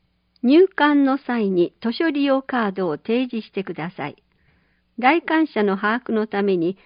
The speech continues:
入館の際に図書利用カードの提示をお願いしています。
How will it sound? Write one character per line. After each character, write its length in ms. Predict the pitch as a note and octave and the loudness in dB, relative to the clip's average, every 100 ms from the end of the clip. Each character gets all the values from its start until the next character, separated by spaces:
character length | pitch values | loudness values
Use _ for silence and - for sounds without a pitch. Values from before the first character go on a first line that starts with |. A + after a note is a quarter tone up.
| _ - | _ -2
入 220 | B3+ D4+ | 0 0
館 240 | - C4 | 0 -2
の 180 | A#3 A3+ | 0 -2
際 320 | - G#3+ F3+ | -4 -4 -2
に 200 | E3 D#3 - _ - | -2 -4 -8 _ -8
図 120 | A3+ | -6
書 160 | D#4+ D4+ | -4 -4
利 160 | C4+ | -2
用 160 | C4+ C4 | -2 -2
カ 260 | - A#3 G#3 | -4 -4 -4
ー 40 | |
ド 140 | F3+ | -2
の 120 | F3 E3+ | -2 -2
提 280 | A#3 C4+ | -4 -4
示 200 | C4 B3 | -4 -2
を 120 | A3+ - | -2 -2
お 80 | F3+ | 0
願 340 | G3+ G3 F#3 | 0 0 -4
い 40 | F3+ | -6
し 120 | - | -8
て 100 | F3 | -6
い 120 | D#3+ | -4
ま 200 | A2+ | -4
す。 40 | D#3+ | -8